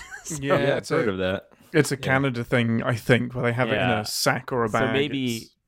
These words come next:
Speaker 1: maybe that's,
Speaker 2: weird.
Speaker 1: like, a situation because you would have to pour it in something. But still, I don't know. I would just, I would get an empty gallon jug and pour it in that and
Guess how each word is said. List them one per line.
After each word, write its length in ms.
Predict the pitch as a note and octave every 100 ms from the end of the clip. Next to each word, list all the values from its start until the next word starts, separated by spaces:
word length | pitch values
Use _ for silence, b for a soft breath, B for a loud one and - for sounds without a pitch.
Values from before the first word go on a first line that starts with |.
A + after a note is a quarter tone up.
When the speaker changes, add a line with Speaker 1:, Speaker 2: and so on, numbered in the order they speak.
| -
Speaker 1:
maybe 340 | A2+ B2 B2+
that's, 360 | A2+ A2 A2 B2+
Speaker 2:
weird. 40 |
Speaker 1:
like, 160 | C3 A#2+
a 60 | A#2+
situation 880 | C#3 A2+ C3 C3 C3 - C#3 C3 B2
because 380 | A2 G#2+ G2
you 80 | G#2
would 100 | G#2+
have 140 | G2 -
to 80 |
pour 280 | F#2+ G#2 G2+
it 40 | G#2+
in 160 | A2
something. 500 | A2 A2+ G#2+ A#2 A#2
But 180 | G2+ F#2
still, 320 | - G2+ F2+
I 80 | E2+
don't 180 | E2+ -
know. 120 | G1+ G1+
I 100 | G#2
would 140 | G2+
just, 300 | E2 - _ _
I 140 | - B2+
would 100 | A2+
get 140 | A2+
an 80 | F#2+
empty 240 | G2 F2+
gallon 400 | G#2+ F#2 G2 G2+
jug 300 | G2 F#2+ G2
and 80 | G2+
pour 180 | F#2+ G2+
it 60 | -
in 60 |
that 300 | F#2 F#2 F#2+
and 100 | -